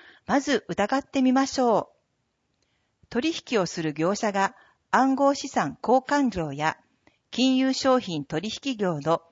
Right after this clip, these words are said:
登録などを受けているか、金融庁のホームページで確認しましょう。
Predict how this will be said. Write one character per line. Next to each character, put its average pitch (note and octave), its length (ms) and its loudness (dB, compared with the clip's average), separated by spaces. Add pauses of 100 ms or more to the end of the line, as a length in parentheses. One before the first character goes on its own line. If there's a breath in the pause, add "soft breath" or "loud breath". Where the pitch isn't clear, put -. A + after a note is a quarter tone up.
(200)
登 A#3+ 220 2
録 C4+ 220 0
な C4+ 140 2
ど G3 140 0
を D3+ 40 0
受 G3 180 -2
け - 40 -4
て G#3+ 160 -4
い F3+ 60 -4
る F3 120 -8
か、 - 260 0 (600 soft breath)
金 C4+ 260 2
融 C4+ 180 2
庁 D#3 240 -4
の C#3+ 120 -6
ホ A3+ 160 0
ー - 20 4
ム C#4+ 140 0
ペ D#4 200 -4
ー C#4 40 -6
ジ - 120 -10
で D4+ 140 -2
確 A3+ 260 -6
認 F#3 180 -4
し - 120 -8
ま F3 140 -6
し - 140 -8
ょ D#3+ 260 -4
う。 - 840 -20